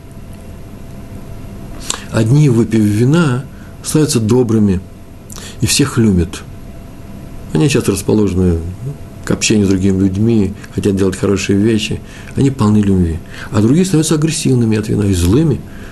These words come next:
а может, даже и, и дерутся, а иногда, не дай Бог, делают еще хуже. Страшные вещи делают. А в чем разница? Почему по-разному люди реагируют на, на вино? Вот мы пьем вино, а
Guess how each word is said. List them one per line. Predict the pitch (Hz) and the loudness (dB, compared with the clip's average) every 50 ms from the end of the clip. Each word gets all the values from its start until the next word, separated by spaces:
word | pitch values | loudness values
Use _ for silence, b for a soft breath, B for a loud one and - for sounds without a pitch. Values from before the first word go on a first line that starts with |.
| B B | B B
а | - 95 | 0 2
может, | 98 98 95 95 | 4 4 4 2
даже | 104 95 95 98 98 | 2 2 2 4 4
и, | 95 95 95 98 104 104 | 4 4 4 4 4 2
и | 98 | 2
дерутся, | 90 92 90 92 110 - - - 90 | 2 2 2 2 2 0 0 0 2
а | 90 | 2
иногда, | 95 95 92 104 | 2 4 4 4
не | 101 101 98 | 4 4 4
дай | 95 104 101 | 4 2 2
Бог, | 101 101 107 104 | 2 2 2 2
делают | 98 104 98 98 95 95 | 2 2 2 2 2 0
еще | - 98 | -2 -6
хуже. | - - - 185 180 - - B B B B B B B B | -6 -2 -2 -4 -4 -4 -12 B B B B B B B B
Страшные | - - - 107 104 104 - 107 101 | -6 -2 0 0 0 0 0 2 2
вещи | 98 104 123 120 - - | 4 4 2 0 0 0
делают. | 117 107 104 95 92 92 - - - - B B B B B B B B B B | 0 0 0 0 -2 -6 -10 -14 -16 -18 B B B B B B B B B B
А | 143 143 | 0 2
в | |
чем | - - 269 262 | 4 2 4 4
разница? | 247 151 107 101 - | 4 2 2 0 -2
Почему | - - - 190 180 | -4 0 0 0 2
по-разному | 185 175 165 156 123 110 117 113 113 | 2 2 2 2 2 2 2 2 2
люди | 123 135 127 117 | 2 2 2 2
реагируют | 104 107 107 98 98 95 95 117 151 160 139 120 110 113 120 - - - - B B B B B B B B - | 2 4 4 2 2 0 0 0 2 2 2 2 2 0 -2 -4 -8 -16 -18 B B B B B B B B 0
на, | 107 107 110 107 104 98 90 87 | 2 4 4 4 4 2 2 2
на | 92 107 | 2 4
вино? | 113 110 113 101 85 - - - - - | 4 4 4 2 0 -2 -6 -12 -6 -6
Вот | - 123 | -2 0
мы | 147 139 | 0 2
пьем | 127 135 127 120 | 2 2 2 2
вино, | 117 131 147 160 139 | 2 2 2 2 2
а | 113 98 92 87 90 | 2 2 0 -2 -4